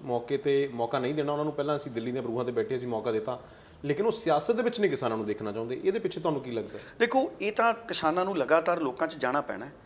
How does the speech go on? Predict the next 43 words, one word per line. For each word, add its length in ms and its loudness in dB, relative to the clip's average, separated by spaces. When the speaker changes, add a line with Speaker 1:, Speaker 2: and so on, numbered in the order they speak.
Speaker 1:
ਹੂੰ। 60 -16
Speaker 2:
ਕਿਸਾਨ 460 4
ਲੋਕਾਂ 380 2
ਨੂੰ 140 4
ਕਨਵਿੰਸ 360 0
ਕਰਨ, 240 -2
ਲੋਕਾਂ 380 0
ਨੂੰ 100 0
ਸਮਝਾਉਣ 460 2
ਵੀ 120 -2
ਕਿਉਂ 260 -2
ਸਾਡਾ 260 6
ਪਾਰਲੀਮੈਂਟ 460 4
'ਚ 100 -12
ਜਾਣਾ 200 -2
ਜ਼ਰੂਰੀ 380 -8
ਹੈ। 40 -16
ਤੁਸੀਂ 200 -2
ਵੇਖੋ, 280 4
ਚੌਵੀ 320 4
ਦੀਆਂ 180 0
ਚੋਣਾਂ 260 0
ਤੋਂ 120 -2
ਪਹਿਲਾਂ 320 4
ਵਿਰੋਧੀ 320 2
ਧਿਰ 200 6
ਨੇ 100 2
ਜਿਹੜੇ 160 0
ਸਾਡੇ 240 0
ਹੁਣ 120 -2
ਮੁੱਖ, 300 -6
ਉਹਨਾਂ 160 2
ਨੇ 100 2
ਕਿਹਾ 240 4
ਜੀ 180 -4
ਕਿ 60 -8
ਜੇ 120 0
ਸਾਡੀ 320 0
ਸਰਕਾਰ 380 2
ਆ 120 8
ਗਈ 200 -4
Speaker 1:
ਹੂੰ। 380 -16
Speaker 2:
ਤੇ 160 -2